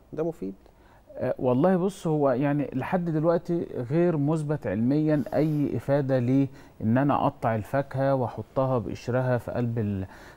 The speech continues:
Speaker 2: في قلب المية. طب ما أنا من الأولى إن أنا آكل الفاكهة زي ما هي،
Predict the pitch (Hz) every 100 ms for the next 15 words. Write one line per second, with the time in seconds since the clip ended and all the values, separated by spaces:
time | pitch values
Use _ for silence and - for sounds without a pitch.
0 | - - 123 120 107 101 62 - 123 117
1 | 156 175 170 160 165 147 - 131 151 151
2 | 143 143 151 156 139 127 - 147 139 127
3 | 135 135 127 139 139 127